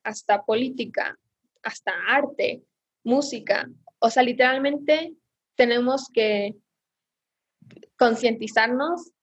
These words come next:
en cada uno de nuestros sectores, tecnología, economía, y no vamos a lograr el cambio que queremos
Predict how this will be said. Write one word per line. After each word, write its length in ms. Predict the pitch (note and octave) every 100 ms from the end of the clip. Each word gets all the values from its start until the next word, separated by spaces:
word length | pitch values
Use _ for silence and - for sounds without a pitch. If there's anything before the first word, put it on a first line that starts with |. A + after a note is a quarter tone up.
| -
en 240 | - A#3 A3
cada 340 | B3+ B3 B3+
uno 160 | B3 B3
de 80 |
nuestros 340 | G#3+ G#3+ - G#3+
sectores, 580 | G3+ - G#3+ - - - _ _ _ _ _ _
tecnología, 1080 | A3 G#3+ G#3 G#3+ G#3+ C4+ C4 A#3+ A#3 A#3 A#3+ _ _ -
economía, 960 | G#3 G#3 G3+ G#3 B3+ B3 B3 A3+ A3+ - _ _ _ _ _ _ _ _ -
y 640 | C4 B3+ B3+ B3 B3 A#3+ -
no 280 | B3 C4 C#4+
vamos 260 | D4 D4
a 60 | C#4
lograr 360 | A#3 B3 A#3+
el 120 | A#3 A3
cambio 300 | B3 A#3 A#3+
que 120 | A#3
queremos 600 | A3 B3+ B3 A3+ B3